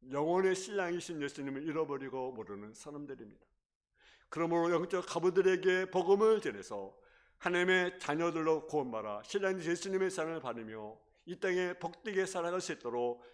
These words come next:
그들에게 복음을 전해야 됩니다. 사도 바울은 고린도서 십일 장 이 절에 보면, "내가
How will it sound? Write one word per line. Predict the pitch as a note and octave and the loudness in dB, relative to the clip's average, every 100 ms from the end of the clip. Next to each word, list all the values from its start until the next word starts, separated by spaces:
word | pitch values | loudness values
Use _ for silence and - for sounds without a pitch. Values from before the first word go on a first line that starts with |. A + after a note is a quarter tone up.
| _ | _
그들에게 | C3+ A2 G2+ A2 G#2+ | -8 -8 -4 -4 -6
복음을 | - F#2+ F2+ F2+ F2+ | -10 -10 -10 -12 -16
전해야 | - A#2+ A#2 | -12 -12 -12
됩니다. | E2+ D#2 _ _ _ _ _ _ _ _ | -16 -20 _ _ _ _ _ _ _ _
사도 | - B2 C3 | -8 -4 0
바울은 | C3 C3 C3 | 0 0 -2
고린도서 | C3+ C#3 C3+ C3+ C#3 C#3+ C3+ | -4 -4 -4 -2 -2 -2 -4
십일 | - E3+ D#3 D3+ | -6 -4 -4 -2
장 | D3+ D3+ D#3+ | 0 0 -2
이 | F#3+ | -2
절에 | F3 E3+ D#3+ | 0 0 -2
보면, | G2 F#2+ F2+ | -4 -10 -6
"내가 | B2+ D3 C3 G2+ | -2 2 2 -2